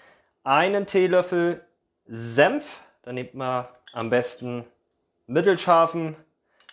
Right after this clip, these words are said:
Welcher das ist, könnt ihr euch sicherlich denken. Und dann habe ich hier noch einen Esslöffel italienische Kräuter.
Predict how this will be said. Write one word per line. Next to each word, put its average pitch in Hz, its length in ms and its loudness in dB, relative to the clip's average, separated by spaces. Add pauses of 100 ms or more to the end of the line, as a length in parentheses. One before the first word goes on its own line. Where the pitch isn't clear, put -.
Welcher 131 240 -4
das 120 220 0
ist, 143 140 -10
könnt 127 180 -6
ihr 123 80 -2
euch 113 100 -8
sicherlich 127 400 -6
denken. 180 560 -6 (760)
Und 190 240 2
dann 202 100 2
habe 196 160 2
ich 190 80 -8
hier 185 140 -2
noch 175 280 -2
einen 190 540 -4 (100)
Esslöffel 170 1080 -2
italienische 175 680 0
Kräuter. 147 580 0